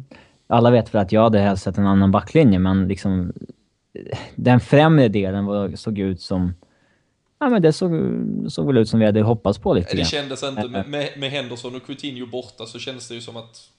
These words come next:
Speaker 2: det var faktiskt
Speaker 1: Ja.
Speaker 2: våra starkaste sex spelare, om man säger så, i, i den ändan.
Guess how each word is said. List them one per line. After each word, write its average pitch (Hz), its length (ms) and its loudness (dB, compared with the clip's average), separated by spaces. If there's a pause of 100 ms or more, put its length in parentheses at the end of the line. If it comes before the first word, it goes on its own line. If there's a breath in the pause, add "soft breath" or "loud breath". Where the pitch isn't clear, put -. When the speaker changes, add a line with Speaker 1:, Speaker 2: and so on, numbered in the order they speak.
(260)
Speaker 2:
det 135 100 -4
var 113 160 -12
faktiskt 113 340 -6
Speaker 1:
Ja. 104 60 -14
Speaker 2:
våra 117 80 -16
starkaste 113 680 -10 (420)
sex - 540 -14
spelare, 117 440 -12
om 120 140 -14
man 123 100 -12
säger 143 200 -8
så, 123 260 -12
i, 113 180 -16 (460 soft breath)
i 135 120 -12
den 120 240 -8
ändan. 135 320 -12